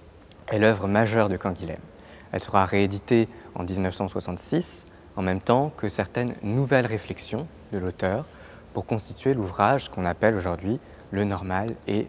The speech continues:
le pathologique ». Dans cet ouvrage,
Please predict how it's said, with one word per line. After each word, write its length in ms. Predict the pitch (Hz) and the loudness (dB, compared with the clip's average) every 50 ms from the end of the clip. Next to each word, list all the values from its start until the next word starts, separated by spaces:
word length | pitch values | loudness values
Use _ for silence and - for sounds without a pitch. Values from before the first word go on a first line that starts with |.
| - | -6
le 80 | 104 95 | -8 -4
pathologique ». 720 | - 95 92 - 92 90 87 80 78 78 82 - - - - - - - - - - - - - - - - - - - - - - - - - - - - - - - - - - - - - - - | -4 -4 -4 -2 -4 -4 -4 -4 -6 -10 -12 -14 -18 -20 -20 -20 -20 -20 -20 -20 -20 -20 -20 -20 -20 -20 -20 -20 -20 -20 -20 -20 -20 -20 -20 -20 -20 -20 -20 -20 -20 -20 -20 -20 -20 -20 -20 -20 -10 -6
Dans 100 | - 90 | -4 0
cet 220 | 87 127 120 - - | 2 2 0 0 -2
ouvrage, 500 | 87 85 92 101 127 151 143 110 101 | -4 -2 4 8 8 8 8 6 2